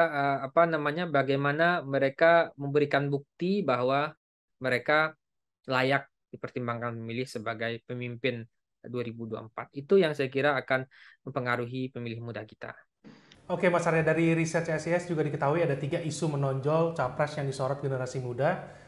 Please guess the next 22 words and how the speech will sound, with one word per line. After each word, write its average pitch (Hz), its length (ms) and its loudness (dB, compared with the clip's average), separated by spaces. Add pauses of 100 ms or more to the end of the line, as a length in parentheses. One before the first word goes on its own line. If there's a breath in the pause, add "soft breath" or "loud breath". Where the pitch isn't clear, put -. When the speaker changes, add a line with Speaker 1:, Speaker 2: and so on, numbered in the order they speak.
Speaker 2:
yaitu 135 240 0
kemampuan 139 480 2
pemimpin 139 440 0
melakukan 131 360 -2
terobosan, 156 800 6 (360 loud breath)
kemampuan 139 360 0
pemimpin 135 360 -2
melawan 127 240 -2
korupsi, 165 520 0
dan 165 280 4
kemampuan 151 480 0
pemimpin 147 480 0
untuk 147 320 -2
menyejahterakan. 131 960 -2 (440 loud breath)
Nah, 175 100 2 (100)
apakah 220 320 6
dengan 180 320 6
begitu 165 320 2
bisa 185 240 2
dikatakan 165 480 0
tiga 160 160 2
besar 139 640 4